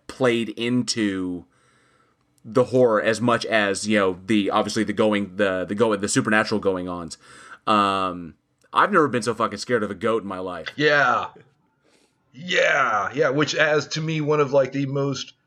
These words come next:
Speaker 2: like, gnarly kills. I won't say who.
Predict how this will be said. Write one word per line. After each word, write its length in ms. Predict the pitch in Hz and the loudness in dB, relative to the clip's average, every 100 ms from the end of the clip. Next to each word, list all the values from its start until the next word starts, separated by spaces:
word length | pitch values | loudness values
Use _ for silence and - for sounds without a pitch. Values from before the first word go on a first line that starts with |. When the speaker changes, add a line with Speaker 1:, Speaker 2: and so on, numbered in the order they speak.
| _ - | _ -6
Speaker 2:
like, 320 | 120 120 - - | -4 -4 -10 -14
gnarly 440 | 123 131 139 147 | -2 0 2 0
kills. 420 | 143 147 147 151 | 0 2 4 4
I 60 | 123 | 2
won't 200 | 123 131 | 0 -2
say 200 | - 127 | -2 -2
who. 500 | 120 143 143 156 | 0 0 0 -2